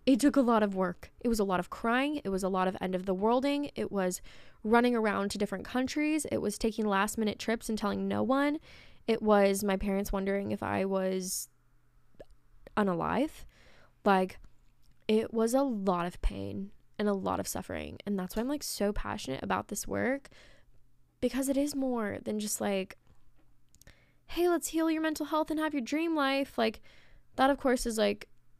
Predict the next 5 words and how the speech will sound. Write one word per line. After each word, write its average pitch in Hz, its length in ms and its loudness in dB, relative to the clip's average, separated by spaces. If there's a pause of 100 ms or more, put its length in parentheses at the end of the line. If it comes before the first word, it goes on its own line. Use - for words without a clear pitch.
the 214 120 -4
idea, 202 680 -2 (280)
right? 202 440 0
That's, - 440 -6
that's - 400 -8